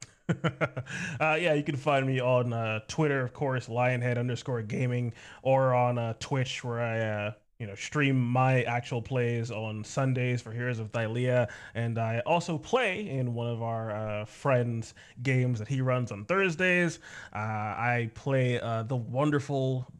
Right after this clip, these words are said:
Bounty Hunter droid R V three P O on Shared Experience on Tuesdays. Um, so I'm, I'm in, I'm in various places, mostly on Twitch and Twitter, uh, and, you know, have my own Discord and all that jazz as well.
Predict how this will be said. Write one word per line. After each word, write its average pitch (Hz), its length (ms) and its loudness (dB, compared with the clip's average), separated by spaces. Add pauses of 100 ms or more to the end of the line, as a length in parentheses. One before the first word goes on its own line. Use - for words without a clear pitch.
(420)
Bounty 156 320 0
Hunter 156 260 0
droid 156 320 2
R 135 160 4
V 123 140 -2
three 147 200 -6
P 156 220 -2
O 165 140 4
on 127 100 -2
Shared 135 220 -4
Experience 160 520 -2
on 123 160 -4
Tuesdays. 160 760 -4 (340)
Um, 113 560 -2
so 160 140 -4
I'm, 180 160 -2
I'm 294 160 0
in, 302 240 -2
I'm 311 100 -2
in 285 120 0
various 190 280 2
places, 175 320 0
mostly 247 360 0
on 220 100 2
Twitch 196 240 -2
and 170 100 -2
Twitter, 143 340 -2 (300)
uh, 131 560 2
and, 139 260 -2
you 147 60 -2
know, 127 120 0
have 131 280 0
my 135 100 0
own 135 100 0
Discord 127 420 -4
and 123 60 -4
all 120 100 -2
that 110 220 -4
jazz 101 320 -4
as 113 120 -10
well. 104 380 -8